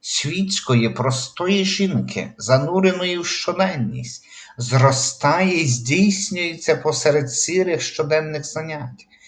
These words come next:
Марія була занурена в щоденність, але щоденність її не поглинула. Коли Бог скерував до неї слово, яке мало вирішальне значення не лише для її життя,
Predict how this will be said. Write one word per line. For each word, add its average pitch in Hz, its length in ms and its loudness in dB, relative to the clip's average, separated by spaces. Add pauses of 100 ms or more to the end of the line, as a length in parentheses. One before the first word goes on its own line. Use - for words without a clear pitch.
(300)
Марія 156 380 8
була 151 300 4
занурена 170 920 4
в 165 80 -2
щоденність, 165 1040 0 (340)
але 123 240 6
щоденність 143 880 0
її 143 180 -2
не 143 140 0
поглинула. 123 920 0 (500)
Коли 123 300 8
Бог 139 600 4 (300)
скерував 156 880 4
до 139 100 2
неї 143 300 4
слово, 135 720 0 (320)
яке 123 280 6
мало 170 400 2
вирішальне 175 920 4
значення 123 800 0
не 135 300 4
лише 190 440 4
для 127 220 4
її 120 300 6
життя, 104 640 -4